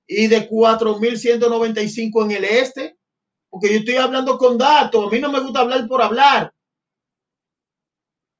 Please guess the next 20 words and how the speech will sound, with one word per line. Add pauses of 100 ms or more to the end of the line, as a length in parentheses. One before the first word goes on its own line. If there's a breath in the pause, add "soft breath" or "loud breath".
(760)
Bangladesh
de
la
India. (460)
Esta
frontera
se
encuentra
en
varias
enclaves (220)
correspondientes
a
ambas
naciones. (680)
Eso,
eso
hay
que
hablarlo.